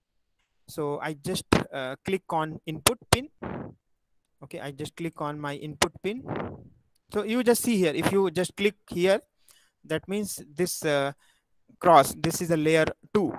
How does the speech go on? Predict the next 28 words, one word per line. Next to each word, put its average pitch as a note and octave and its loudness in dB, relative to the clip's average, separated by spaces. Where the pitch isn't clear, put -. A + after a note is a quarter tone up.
this C#3+ -6
is E3+ 2
a - 2
layer D3 2
two. G#3 2
Now, D#3 0
if F3 0
you G3 4
cross F#3+ 4
this E3 -4
layer, D#3+ 2
there D#3 0
is D#3+ -2
layer D3 2
one. D3+ 2
Okay, C3 -10
so D3+ -8
I C#3+ -14
already E3+ -8
tell A3 -6
you A3+ -4
this G3 -8
is G3+ -8
a F#3+ -6
multi-layer E3 0
approach. A#2+ -2
So C#3 -6
this C#3+ -8